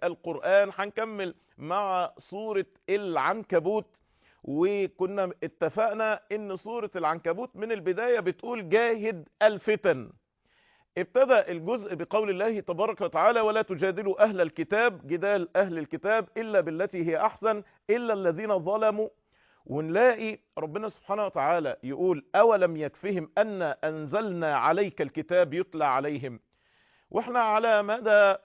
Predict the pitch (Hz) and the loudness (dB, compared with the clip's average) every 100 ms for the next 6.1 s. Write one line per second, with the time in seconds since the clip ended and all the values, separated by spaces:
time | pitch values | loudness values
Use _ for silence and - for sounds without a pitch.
0 | _ _ 185 214 202 196 226 240 202 165 | _ _ -4 -2 2 4 4 2 -2 -8
1 | 208 180 175 220 202 151 165 226 - 175 | -8 -6 -4 -2 -2 -4 -6 -8 -8 -4
2 | 156 156 170 160 - 196 220 190 175 160 | -2 -4 -6 -4 2 4 4 -2 -2 -2
3 | 151 156 156 220 226 175 175 208 226 190 | 0 -2 -2 -2 0 -2 0 -2 -2 -2
4 | 190 226 220 - _ 220 247 240 - 233 | -2 0 0 -2 _ -4 -2 -2 0 2
5 | 247 202 175 175 160 - 196 175 143 113 | 2 0 -4 -4 -2 4 6 6 2 -10